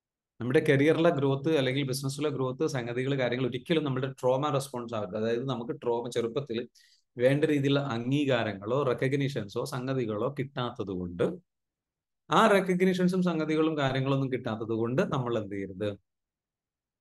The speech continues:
അത് കാണിക്ക-, അത് ആ ഒരു appreciation, external validation വേണ്ടിയിട്ട്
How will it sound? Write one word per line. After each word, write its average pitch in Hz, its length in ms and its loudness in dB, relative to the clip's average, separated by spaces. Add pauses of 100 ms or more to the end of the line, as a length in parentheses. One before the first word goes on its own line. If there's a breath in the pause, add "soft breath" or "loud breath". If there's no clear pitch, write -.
(800)
അത് 190 240 6
കാണിക്ക-, 185 400 6
അത് 165 260 4
ആ 190 160 6
ഒരു 226 160 4
appreciation, 180 540 0
external 190 460 -2
validation 190 720 0
വേണ്ടിയിട്ട് - 540 -2